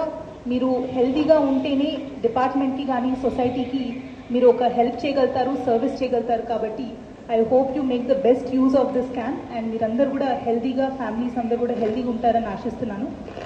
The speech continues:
క్యాంప్‌లో పార్టిసిపేట్ చేసిన హెల్త్ మినిస్టర్ గారికి, అలానే టీజీఐసీ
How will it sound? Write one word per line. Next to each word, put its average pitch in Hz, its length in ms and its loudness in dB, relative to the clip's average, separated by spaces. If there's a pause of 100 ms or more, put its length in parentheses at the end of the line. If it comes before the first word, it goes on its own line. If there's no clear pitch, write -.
(600)
క్యాంప్‌లో 262 320 10 (260)
పార్టిసిపేట్ 240 520 2
చేసిన 247 220 2 (100)
హెల్త్ 226 220 4
మినిస్టర్ 240 340 2
గారికి, 247 280 2 (460)
అలానే 233 320 4 (200)
టీజీఐసీ 240 440 4